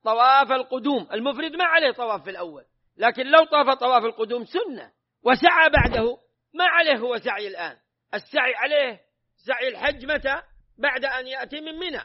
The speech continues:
فلو قدمه بعد طواف القدوم تفاديا للزحمة نقول صح، لأنه من شروط صحة الطواف بين الصفا والمروة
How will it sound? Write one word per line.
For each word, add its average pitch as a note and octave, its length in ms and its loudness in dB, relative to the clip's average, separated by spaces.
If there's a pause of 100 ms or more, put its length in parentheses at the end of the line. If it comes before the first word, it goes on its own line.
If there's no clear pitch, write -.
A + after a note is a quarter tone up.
(360)
فلو D#4+ 260 2
قدمه C#4 640 -4
بعد A#3 280 -4
طواف A#3+ 320 -2
القدوم A3+ 420 -6
تفاديا B3 580 0
للزحمة A#3 680 -6 (380)
نقول B3+ 300 -6
صح، D3+ 420 -4 (400)
لأنه C4+ 340 0
من C4+ 140 -2
شروط B3+ 400 -4
صحة G#3+ 480 -6
الطواف G3+ 440 -2
بين G3+ 260 -8
الصفا G#3 360 -6
والمروة G3+ 480 -6